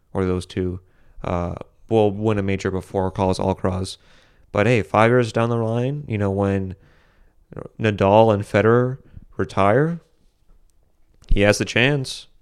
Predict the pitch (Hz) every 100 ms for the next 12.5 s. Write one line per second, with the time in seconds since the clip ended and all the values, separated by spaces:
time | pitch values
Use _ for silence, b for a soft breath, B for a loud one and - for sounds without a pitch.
0 | _ _ _ 98 - 117 120 117 110 104
1 | - 98 95 - 95 - - - _ _
2 | _ _ - - 92 92 87 98 95 92
3 | 98 - - - - b b b b b
4 | - 87 92 95 95 98 131 117 - 110
5 | 92 90 - _ - 101 101 98 92 92
6 | - 95 92 - - - 98 92 95 98
7 | 101 92 92 - B B B B - -
8 | 92 92 92 90 87 87 - - - -
9 | 110 101 - - - - - - 110 101
10 | 104 110 113 110 - 135 127 123 123 110
11 | 107 104 101 104 117 107 107 104 101 -
12 | - 104 101 98 92